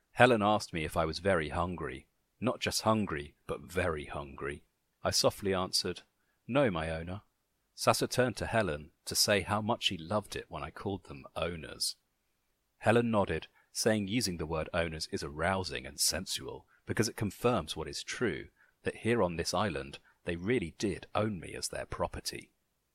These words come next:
Helen reached into the box and raised the face harness, which had a gag ball. My heart skipped a beat, knowing how erotically submissive and humiliated this would make me feel.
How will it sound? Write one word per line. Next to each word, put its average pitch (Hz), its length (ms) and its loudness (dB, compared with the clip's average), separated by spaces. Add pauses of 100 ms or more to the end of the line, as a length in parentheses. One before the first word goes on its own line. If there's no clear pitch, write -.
(120)
Helen 139 340 6
reached 127 280 0
into 92 200 -4
the 92 80 0
box - 400 0
and 80 180 -10
raised 85 380 2
the - 80 -8
face - 380 -2
harness, 69 580 -2
which - 160 -2
had 131 200 2
a 85 60 -2
gag 107 320 0
ball. 65 380 -4 (200)
My 87 120 4
heart 120 320 4
skipped - 340 2
a 95 60 0
beat, - 400 -2 (240)
knowing 92 320 0
how 87 200 4
erotically 90 480 0
submissive 85 600 -4
and 76 100 -6
humiliated 85 760 0
this - 180 -2
would - 120 -8
make 87 220 -2
me 73 100 -8
feel. 92 540 -4